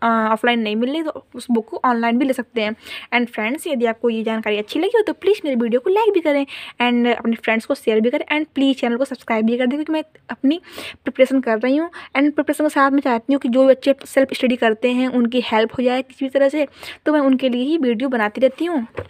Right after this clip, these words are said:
And, अ, और मेरी प्लेलिस्ट पे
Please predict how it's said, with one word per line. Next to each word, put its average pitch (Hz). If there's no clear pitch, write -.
And, 240
अ, 233
और 247
मेरी 247
प्लेलिस्ट 262
पे 320